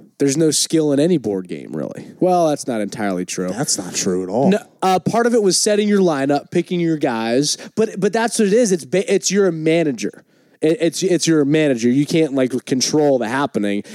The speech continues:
Speaker 1: and that's what this advertises, be a manager. You can even play by yourself. You set two lineups, and then you just roll, and then you can look at these cards. It's a crazy game. I'll have to show you one day.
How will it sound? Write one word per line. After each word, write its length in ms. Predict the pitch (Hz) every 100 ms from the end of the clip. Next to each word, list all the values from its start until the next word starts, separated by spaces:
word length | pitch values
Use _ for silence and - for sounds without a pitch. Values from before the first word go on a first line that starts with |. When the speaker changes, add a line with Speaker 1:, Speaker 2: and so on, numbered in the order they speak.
| -
Speaker 1:
and 180 | 147 160
that's 240 | 170 -
what 220 | 165 147
this 180 | 151 -
advertises, 880 | 123 127 127 117 120 95 98 104 110
be 200 | 117 135
a 40 |
manager. 400 | 110 110 110 101 101 202 -
You 80 |
can 120 | 214 269
even 140 | 247
play 200 | 226 196
by 160 | 170 151
yourself. 580 | 120 - 196 - - - - -
You 120 | 147
set 300 | - 190 -
two 180 | - 180
lineups, 460 | 160 170 160 127 147
and 80 | 147
then 80 |
you 100 | 139
just 240 | 127 123 110
roll, 340 | 131 123 - - -
and 120 | 147
then 120 | 160 160
you 120 | 156
can 160 | 165 160
look 200 | 170 175
at 140 | -
these 180 | 143 135
cards. 400 | - 151 147 160
It's 140 | 208
a 40 | 151
crazy 400 | 180 165 131 131
game. 280 | 143 123
I'll 60 | 123
have 120 | 175
to 80 | 127
show 160 | - 135
you 200 | 117 107
one 180 | 92
day. 140 | 85